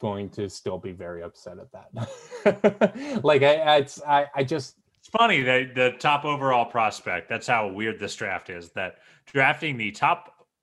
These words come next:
Speaker 2: uh, rated consensus prospect at five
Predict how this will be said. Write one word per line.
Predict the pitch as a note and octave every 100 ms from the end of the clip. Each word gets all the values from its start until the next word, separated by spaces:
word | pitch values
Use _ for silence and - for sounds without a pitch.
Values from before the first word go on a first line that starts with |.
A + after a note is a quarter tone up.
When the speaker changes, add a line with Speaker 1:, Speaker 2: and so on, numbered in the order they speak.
| B2
Speaker 2:
uh, | A#2+ A2+
rated | G#2+ A#2 A#2 G#2+ - _ -
consensus | A#2 - B2 A2+ G#2+
prospect | - A2 G2+ - - G2+ F2+ - _ _ _ -
at | G#2
five | - - A#2+ G2 F2 E2+